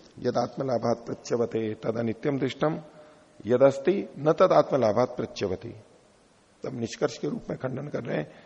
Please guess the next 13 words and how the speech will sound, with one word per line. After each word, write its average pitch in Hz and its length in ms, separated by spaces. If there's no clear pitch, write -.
कि 151 120
अस्तित्वम 190 640
च 202 120
आत्मलाभात 170 800
प्रच्युति 147 800
इति 135 240
च - 120
विरुद्धौ 147 960
एतौ 127 420
धर्मौ 113 400
न 131 240
सह 160 260
संभवता। 110 500